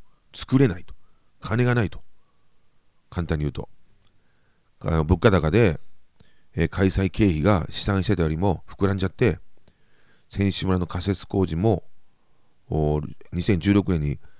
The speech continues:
開催決定時に試算した三百億円より増額が見込まれちゃったんで、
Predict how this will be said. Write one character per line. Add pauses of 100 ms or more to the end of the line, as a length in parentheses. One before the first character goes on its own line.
(280)
開
催
決
定
時
に
試
算
し
た
三
百
億
円
よ
り (600)
増
額
が
見
込
ま
れ
ち
ゃ
っ
た
ん
で、